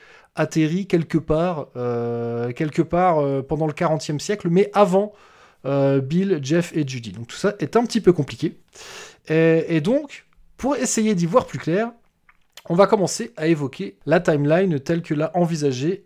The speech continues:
auteur Andrew Gasca. Alors lui, il, en fait, il, selon lui, il y aurait plusieurs timelines, en fait. Il y aurait donc, euh,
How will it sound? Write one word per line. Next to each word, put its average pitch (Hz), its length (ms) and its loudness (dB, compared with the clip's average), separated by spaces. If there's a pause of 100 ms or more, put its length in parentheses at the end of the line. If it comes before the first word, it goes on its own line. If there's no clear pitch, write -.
(160)
auteur 180 320 0
Andrew 156 260 0
Gasca. 160 280 -4 (880)
Alors 175 180 6
lui, 202 760 0
il, 175 100 0
en 170 80 2
fait, 240 320 -2
il, 139 680 -8 (200)
selon 208 340 4
lui, 208 200 0
il 202 100 -6
y 165 80 2
aurait 165 140 2
plusieurs 170 400 -6
timelines, 127 420 -4
en 101 40 -14
fait. - 280 -20
Il - 40 -14
y 110 40 -12
aurait 123 400 -10
donc, 120 260 -10
euh, 113 240 -12